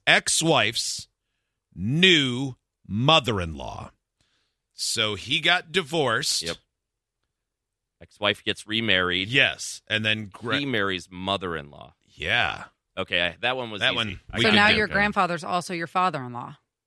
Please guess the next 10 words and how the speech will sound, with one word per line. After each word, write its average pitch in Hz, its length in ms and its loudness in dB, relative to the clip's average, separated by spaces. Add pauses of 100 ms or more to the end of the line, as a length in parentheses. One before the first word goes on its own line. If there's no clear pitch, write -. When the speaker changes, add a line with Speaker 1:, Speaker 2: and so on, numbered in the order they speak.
(240)
Speaker 2:
And 95 120 -2
his 95 200 -4
ex-wife 104 540 2
is 98 140 -6
his 82 160 -12
grand, 90 540 -2 (800)
is 92 240 -2
his 90 160 -6
daughter. 87 520 -2 (1700)
Speaker 3:
Yeah. 151 500 -8